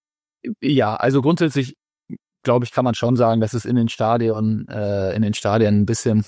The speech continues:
bisschen ruhiger ist. Ähm, das, aber ich glaub, das ist auch,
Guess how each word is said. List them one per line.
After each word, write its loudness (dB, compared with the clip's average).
bisschen 2
ruhiger 4
ist. -2
Ähm, 2
das, -4
aber 0
ich -2
glaub, 0
das -2
ist 0
auch, 2